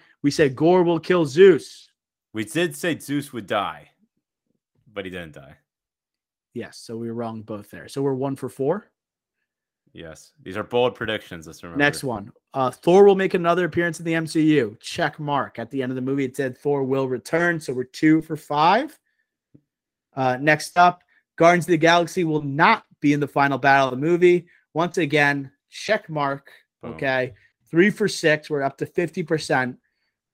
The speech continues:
Speaker 1: Uh, the movie will set up a Valkyrie spinoff show. Cannot say now. Cannot say now, although I'm not confident.
Speaker 2: I think that's a no. I think it's a no. I, I don't think it's set up
Speaker 1: Oh.
Speaker 2: a, a s-, a
Speaker 1: Oh, you're
Speaker 2: show.
Speaker 1: right.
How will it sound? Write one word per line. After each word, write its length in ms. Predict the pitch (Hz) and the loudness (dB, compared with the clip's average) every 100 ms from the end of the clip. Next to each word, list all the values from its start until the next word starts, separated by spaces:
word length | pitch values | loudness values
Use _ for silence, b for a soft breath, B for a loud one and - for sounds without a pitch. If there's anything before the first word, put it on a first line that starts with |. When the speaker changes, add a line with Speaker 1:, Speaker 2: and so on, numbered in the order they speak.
| _ | _
Speaker 1:
Uh, 480 | 151 156 151 151 147 - | 0 2 4 4 2 -4
the 80 | - | -4
movie 300 | 175 262 240 | 0 2 2
will 120 | 170 | 0
set 280 | 160 - 214 | -2 4 4
up 80 | 202 | 4
a 80 | 160 | 0
Valkyrie 440 | 165 180 180 175 | 2 0 0 -6
spinoff 460 | - - 180 156 127 | -6 -8 -2 -2 -4
show. 400 | - 120 98 113 _ _ | -4 -4 -6 -14 _ _
Cannot 380 | 175 170 160 160 | -8 -2 -2 -2
say 240 | - 139 | -2 -2
now. 240 | 123 98 110 _ _ _ _ _ | -2 -6 -12 _ _ _ _ _
Cannot 440 | 175 170 165 160 | -4 -2 0 -2
say 180 | - 156 | 0 0
now, 320 | 147 147 147 | 2 2 2
although 320 | 135 135 147 | 0 0 2
I'm 140 | 139 131 | 0 0
not 240 | 139 143 | -2 -2
confident. 640 | - 139 143 143 151 151 156 _ - | -2 -2 -2 -2 -4 -4 -8 _ -10
Speaker 2:
I 80 | 151 | -8
think 160 | 196 | -6
that's 160 | 135 120 | -6 -6
a 40 | |
no. 360 | 110 135 160 - _ _ _ _ _ _ _ _ _ _ _ _ _ _ _ _ _ _ _ _ _ - | -6 -6 -8 -12 _ _ _ _ _ _ _ _ _ _ _ _ _ _ _ _ _ _ _ _ _ -18
I 60 | |
think 140 | 131 156 | -12 -12
it's 100 | 131 | -10
a 40 | |
no. 300 | 147 165 - - | -10 -10 -12 -10
I, 300 | 131 135 127 | -4 -4 -4
I 20 | |
don't 120 | 135 143 | -6 -6
think 140 | 143 | -8
it's 120 | 135 | -8
set 220 | - 151 | -4 2
up 220 | 185 196 127 | 6 6 4
Speaker 1:
Oh. 40 | |
Speaker 2:
a, 40 | 104 | -2
a 220 | - - | -12 -20
s-, 180 | - - | -20 -16
a 180 | 65 98 | -12 2
Speaker 1:
Oh, 60 | 170 | 4
you're 140 | 165 | 4
Speaker 2:
show. 40 | |
Speaker 1:
right. 320 | 151 139 107 | 4 -2 -4